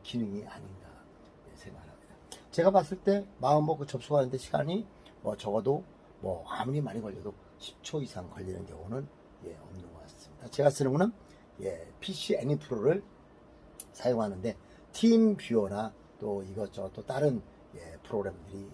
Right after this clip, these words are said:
또 있습니다. 또 무료로 사용하는 것도 있는데 뭐 이천이백 원 절대 아깝지 않고, 예, 활용도가 굉장히 좋다고 생각합니다. 자, 오늘은, 아, 우리 집에서 사무실 원격으로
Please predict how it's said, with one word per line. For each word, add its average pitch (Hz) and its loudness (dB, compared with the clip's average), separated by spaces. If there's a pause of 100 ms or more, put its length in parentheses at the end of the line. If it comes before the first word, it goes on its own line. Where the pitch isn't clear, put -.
또 101 -14
있습니다. 98 -10
또 131 -4
무료로 170 6
사용하는 139 0
것도 98 -10
있는데 123 -6 (480)
뭐 - -10
이천이백 127 0
원 - -16 (280)
절대 - -6
아깝지 104 -4
않고, 151 -10 (380)
예, - -18
활용도가 110 -12
굉장히 92 -12
좋다고 104 -12
생각합니다. 80 -18 (340)
자, - -16
오늘은, 113 -2 (360)
아, - -12
우리 110 -4
집에서 160 8 (280)
사무실 107 -6
원격으로 113 -4